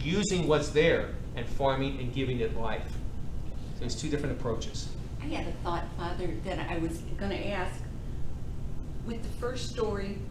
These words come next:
Speaker 2: God created everything before he created man.
Speaker 1: Right.
Speaker 2: Second story, he created man first and then created everything else. So is that, what's the significance of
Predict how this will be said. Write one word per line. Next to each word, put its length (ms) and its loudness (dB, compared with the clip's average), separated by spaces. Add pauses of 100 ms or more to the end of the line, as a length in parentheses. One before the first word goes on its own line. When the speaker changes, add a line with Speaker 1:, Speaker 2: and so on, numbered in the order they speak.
(800)
Speaker 2:
God 180 0 (140)
created 340 -2
everything 500 0
before 300 0
he 60 0
created 560 -2 (260)
man. 320 0 (240)
Speaker 1:
Right. 200 2 (800)
Speaker 2:
Second 460 0
story, 480 0 (600)
he 100 -4
created 460 2
man 360 0 (240)
first 480 -2
and 200 0
then 260 0
created 360 -2
everything 440 -2
else. 260 -4
So 300 -2 (1160)
is 280 -2
that, 300 -2 (160)
what's 360 0
the 360 -2 (200)
significance 1120 -2
of 160 -2